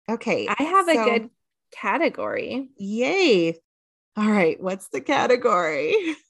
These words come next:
Speaker 2: So, because Tully and Kate have a lot of fighting,
Speaker 1: Okay.
Speaker 2: I was thinking our, our Think and Sync should be something about a fight.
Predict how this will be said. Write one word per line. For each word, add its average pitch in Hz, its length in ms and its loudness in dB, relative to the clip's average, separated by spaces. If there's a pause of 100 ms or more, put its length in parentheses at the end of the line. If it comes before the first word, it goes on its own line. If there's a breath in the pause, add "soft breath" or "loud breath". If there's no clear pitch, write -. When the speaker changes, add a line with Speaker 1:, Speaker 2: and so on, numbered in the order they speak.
(160)
Speaker 2:
So, - 600 -2 (140)
because 294 800 0 (180)
Tully 254 640 -4
and 226 220 -6
Kate 185 540 -6 (680)
have 240 320 -8 (240)
a 233 60 -4
lot 214 260 -6
of 262 240 -6 (240)
fighting, 214 840 -6 (180)
Speaker 1:
Okay. 185 680 -6 (500)
Speaker 2:
I 240 220 -2
was 403 380 -4
thinking 240 580 -2
our, 220 220 0 (760)
our 247 240 -2
Think 277 400 -2
and 311 320 -2
Sync 220 480 -6
should 214 260 -8
be 202 580 -4 (140)
something 240 560 -6
about 196 600 -6 (180)
a 208 60 -6
fight. - 920 -12